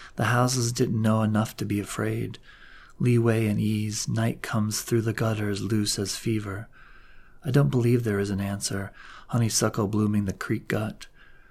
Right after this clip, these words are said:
There are tunnels leading up from the river, dug before the war, torch ends grating in their cups,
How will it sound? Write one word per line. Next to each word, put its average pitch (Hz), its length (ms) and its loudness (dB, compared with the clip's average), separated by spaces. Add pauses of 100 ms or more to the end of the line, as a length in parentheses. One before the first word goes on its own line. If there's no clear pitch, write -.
(260)
There 123 160 2
are 123 80 2
tunnels 123 500 2
leading 110 320 4
up - 160 0
from 101 200 2
the 95 100 4
river, 95 480 0 (140)
dug 104 240 0
before 101 360 0
the 95 120 0
war, 95 420 0 (560)
torch 120 340 2
ends 110 340 0
grating 107 420 2
in 98 120 0
their 92 140 0
cups, - 600 -4